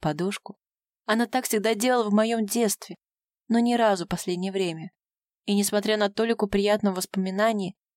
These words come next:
я успела заметить её встревоженный взгляд. "Вот же старая. Забыла. Украшение твоё чуть не потерялось.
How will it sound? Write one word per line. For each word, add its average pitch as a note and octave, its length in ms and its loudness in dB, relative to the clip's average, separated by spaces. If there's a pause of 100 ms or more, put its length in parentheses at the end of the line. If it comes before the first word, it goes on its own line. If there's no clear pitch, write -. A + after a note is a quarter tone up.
(300)
я G#3+ 180 0
успела G#3 380 0
заметить G3 560 -4
её F#3+ 220 -2
встревоженный F#3 540 -4
взгляд. F3 420 -6 (1080)
"Вот C4 280 0
же G3 80 2
старая. F#3 560 0 (500)
Забыла. F#3+ 580 0 (500)
Украшение B3 840 2
твоё G3+ 380 2
чуть G#3 220 -2
не G#3 100 4
потерялось. G3+ 640 0